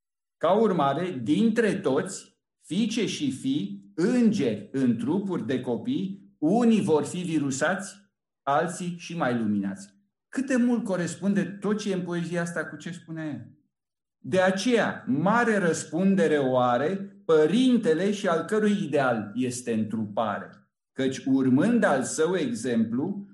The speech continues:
copilul poate pierde totul doar pentru a-și trăi momentul. Sau, inspirat de a Dumnezeirii dăinuire, va mărturisi prin fapte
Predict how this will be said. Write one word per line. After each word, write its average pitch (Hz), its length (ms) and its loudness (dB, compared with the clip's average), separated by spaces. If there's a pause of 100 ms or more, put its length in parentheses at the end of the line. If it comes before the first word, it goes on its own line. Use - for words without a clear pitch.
(140)
copilul 196 500 2
poate 185 360 2
pierde 143 440 -2
totul 156 640 -2
doar 160 460 -2
pentru 143 300 -4
a-și 127 220 -4
trăi 135 320 -4
momentul. 123 720 -2 (300)
Sau, 139 760 -2
inspirat 127 760 0
de 160 60 -2
a 135 100 0
Dumnezeirii 120 800 -2
dăinuire, 117 920 -2 (260)
va 131 200 -4
mărturisi 127 640 -2
prin 160 240 -2
fapte 143 800 -6